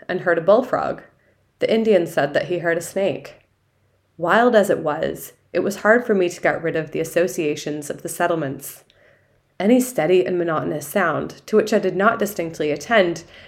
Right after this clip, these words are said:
passed for a sound of human industry. The waterfalls which I heard were not without their dams and mills to my imagination,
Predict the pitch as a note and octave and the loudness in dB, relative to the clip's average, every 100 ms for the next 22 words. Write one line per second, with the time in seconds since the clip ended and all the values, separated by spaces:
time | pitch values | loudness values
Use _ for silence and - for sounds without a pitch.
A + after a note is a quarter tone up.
0 | _ - A#3+ C#4+ - A#3 A3 F#3 D3 D#3 | _ -6 -4 -4 -2 -2 0 0 0 0
1 | D#3+ - E3 D#3 D#3+ A#3 A#3+ - - - | -2 -4 -4 -4 -2 2 0 0 -6 -6
2 | D#3 - _ _ _ _ _ _ - E3 | -8 -14 _ _ _ _ _ _ -8 -2
3 | E3+ G#3 A#3 F#3 E3 E3 D#3 - D#3 D#3+ | 0 0 2 2 2 2 -2 -4 -4 -2
4 | F3+ E3+ E3 E3 E3 E3 D#3+ F3 G3+ F3+ | 2 2 2 -2 -6 -4 0 2 0 -2
5 | E3+ C#3+ - D#3 D#3+ D3+ D#3 E3 E3 F3+ | -2 -2 -2 -4 -2 -2 -4 -6 -6 -4
6 | E3+ D3 D3 D3+ - E3 D3 D3+ D#3 D3+ | -2 0 0 -4 -8 -4 -4 -2 -4 -4
7 | F#3 F3+ F#3+ - - D#3 | -2 -2 -2 -6 -10 -12